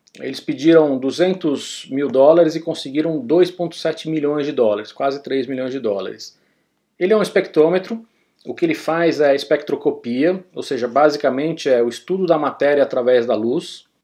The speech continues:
Ele trabalha com várias frequências near infrared, ou seja, da-, frequências próximas do infravermelho. Essa ciência começou em mil oitocentos e bolinha, com um físico alemão.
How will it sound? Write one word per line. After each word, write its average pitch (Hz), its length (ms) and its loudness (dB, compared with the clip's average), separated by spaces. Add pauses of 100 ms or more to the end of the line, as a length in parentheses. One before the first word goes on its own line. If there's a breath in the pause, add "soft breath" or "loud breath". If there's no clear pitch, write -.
(140)
Ele 135 200 -4
trabalha 139 440 2
com 127 200 -6
várias 160 240 2
frequências 135 580 -4
near 127 320 2
infrared, 123 500 2
ou 123 60 0
seja, 110 320 -4
da-, 107 220 -10
frequências - 420 -6
próximas 135 500 -2
do 117 280 -2
infravermelho. 113 760 0 (240)
Essa - 200 2
ciência 220 280 -2
começou 196 380 -2
em 175 60 0
mil 185 80 2
oitocentos 190 260 0
e 170 60 -2
bolinha, 151 420 4
com - 180 -6
um 135 60 -4
físico 160 380 -4
alemão. 131 440 2